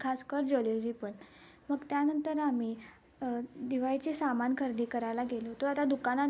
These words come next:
गेलोय म्हटल्यावरती परीला पहिला खायचं सामान घ्यायचं असतं. मग दिवाळीच्या सामानापेक्षा जास्तच खायचं सामान झालं होतं.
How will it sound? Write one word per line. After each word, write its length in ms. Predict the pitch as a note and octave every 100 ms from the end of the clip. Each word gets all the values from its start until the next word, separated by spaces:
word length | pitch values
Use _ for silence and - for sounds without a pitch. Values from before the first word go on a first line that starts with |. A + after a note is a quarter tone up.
| C#4
गेलोय 240 | C#4+ D4
म्हटल्यावरती 800 | D4 C#4+ C4+ C#4+ C#4+ C4 - A3 - - -
परीला 280 | B3+ C4+ D4
पहिला 260 | D4 C4+ C#4
खायचं 360 | C#4 A3+ A3+ C4+
सामान 420 | C#4 C4+ C4 C4+
घ्यायचं 420 | C#4 A#3 A3+ A3+
असतं. 280 | A3+ - G3+ - - - - - - D4
मग 140 | D4+
दिवाळीच्या 440 | D4 D4 C#4+ D#4
सामानापेक्षा 800 | D#4 D#4 C#4+ C#4+ D4 C#4+ D4 D4
जास्तच 540 | C4+ C4+ C4 - A#3 -
खायचं 340 | C4 A#3 B3
सामान 400 | B3+ C4+ B3+ C#4
झालं 280 | C#4 A#3+ G#3+
होतं. 340 | A3 G#3+ -